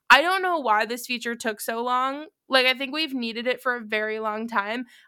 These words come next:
I remember accidentally removing a sponsored reel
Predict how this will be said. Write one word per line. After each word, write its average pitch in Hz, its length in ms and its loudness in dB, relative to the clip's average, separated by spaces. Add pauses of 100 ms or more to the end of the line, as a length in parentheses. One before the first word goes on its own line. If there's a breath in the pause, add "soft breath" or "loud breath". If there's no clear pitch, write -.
I 254 180 8
remember 254 420 0
accidentally 247 680 -2
removing 226 460 -4
a 233 60 -6
sponsored 233 880 -2
reel 220 400 -4